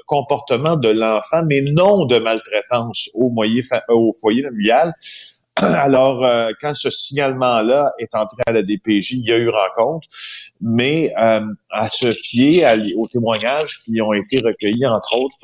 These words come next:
par, euh, T V A Nouvelles, on entendait souvent, en tout cas ça c'est son voisin, son jeune voisin qui, avec l'accord de sa mère, s'est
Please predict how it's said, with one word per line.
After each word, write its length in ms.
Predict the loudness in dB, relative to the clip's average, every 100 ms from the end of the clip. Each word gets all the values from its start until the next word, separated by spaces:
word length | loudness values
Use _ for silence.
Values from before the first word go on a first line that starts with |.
| -2
par, 220 | -2 0
euh, 100 | -2 -2
T 100 | -2
V 160 | 0 2
A 80 | 0
Nouvelles, 440 | -2 -2 0 -2 -6 -12 -14 -14 -2
on 220 | -2 0
entendait 460 | -2 0 0 0 0
souvent, 840 | 2 0 0 0 0 0 -2 -4
en 40 | -6
tout 480 | -10 _ _ -4
cas 40 | 0
ça 140 | 0
c'est 160 | -2 -4
son 220 | -4 -6
voisin, 420 | 0 0 0 -4
son 220 | -4 -4
jeune 320 | -2 0 -2 -2
voisin 440 | 2 2 0 -8 -4
qui, 80 |
avec 220 | -2 -2 -2
l'accord 300 | -2 0 0
de 80 |
sa 200 | -2 -4 -4
mère, 180 | -4 -4
s'est 120 | -6